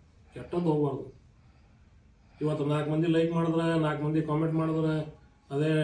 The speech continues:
ನಾನು ಭಾರಿ ಮಾತಾಡಿದ್ದೀನಿ, ನಾನು ಭಾರಿ ಮಾತಾಡಿದ್ದೀನಿ ಅಂದ್ರೆ ಅಲ್ಲ ಅದು. ಒಳ್ಳೆ ಸಂದೇಶ ಹೋದಾಗ ನೀವು ಕೆಲಸ ಮಾಡಿರಿ, ಜನರ ಕಡೆ ತಲುಪುವಂಥ ವ್ಯವಸ್ಥೆ ಮಾಡ್ಕೊರಿ, ಅದು ಮಾಡಿರಿ. ಅದು ಗಂಡಸನ ಕೆಲಸ ಅದು. ಇದು ಬಿಟ್ಟು ಎಲ್ಲರೇ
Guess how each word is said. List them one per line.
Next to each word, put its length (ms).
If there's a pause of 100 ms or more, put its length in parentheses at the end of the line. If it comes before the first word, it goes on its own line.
(120)
ನಾನು 120
ಭಾರಿ 340
ಮಾತಾಡಿದ್ದೀನಿ, 460
ನಾನು 180
ಭಾರಿ 120
ಮಾತಾಡಿದ್ದೀನಿ 580
ಅಂದ್ರೆ 260
ಅಲ್ಲ 120
ಅದು. 320 (1800)
ಒಳ್ಳೆ 160 (100)
ಸಂದೇಶ 260
ಹೋದಾಗ 240
ನೀವು 240
ಕೆಲಸ 140 (120)
ಮಾಡಿರಿ, 260 (1080)
ಜನರ 320
ಕಡೆ 200
ತಲುಪುವಂಥ 440
ವ್ಯವಸ್ಥೆ 340
ಮಾಡ್ಕೊರಿ, 400 (840)
ಅದು 200
ಮಾಡಿರಿ. 340 (1200)
ಅದು 140 (120)
ಗಂಡಸನ 420
ಕೆಲಸ 240
ಅದು. 280 (680)
ಇದು 280
ಬಿಟ್ಟು 260 (260)
ಎಲ್ಲರೇ 260